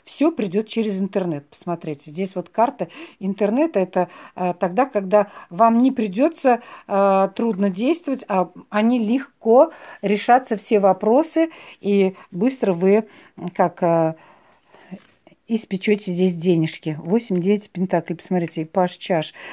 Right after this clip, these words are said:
Значит, это приятные новости, это хорошие новости и хорошие договора.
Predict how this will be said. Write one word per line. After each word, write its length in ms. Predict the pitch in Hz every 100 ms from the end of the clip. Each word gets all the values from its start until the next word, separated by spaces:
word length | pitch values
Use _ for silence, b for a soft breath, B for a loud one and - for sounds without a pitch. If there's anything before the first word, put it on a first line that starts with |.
| B
Значит, 420 | 170 202 202 - -
это 240 | 220 214
приятные 800 | - 214 196 202 254 320 277 254
новости, 460 | 220 202 165 165 180
это 160 | 180
хорошие 560 | 196 185 190 311 320 254
новости 500 | 247 185 185 - 151 B B B
и 80 | 180
хорошие 640 | - 170 208 247 240 220
договора. 760 | 202 185 196 190 190 240 294